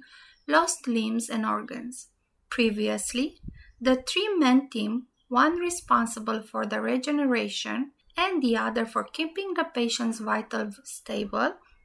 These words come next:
were both comprised of two professors and only one student. Now, the balance had shifted, and only a professor remained in each team.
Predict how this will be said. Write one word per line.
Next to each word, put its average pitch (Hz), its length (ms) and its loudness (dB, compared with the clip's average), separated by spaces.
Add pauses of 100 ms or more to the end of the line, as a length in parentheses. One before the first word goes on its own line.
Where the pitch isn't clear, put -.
(160)
were 349 220 4
both 349 300 4
comprised 277 880 2
of 220 300 -6
two 311 160 -2
professors 226 960 -6 (380)
and 269 200 6
only 240 340 6
one 220 220 2
student. - 560 -6 (200)
Now, 233 640 4 (320)
the 302 100 8
balance 381 440 4
had 339 260 4
shifted, - 580 -4 (560)
and 254 140 6
only 240 300 6
a 220 80 2
professor 330 760 2
remained 254 640 4
in 226 140 2
each 226 320 -2
team. 220 320 -4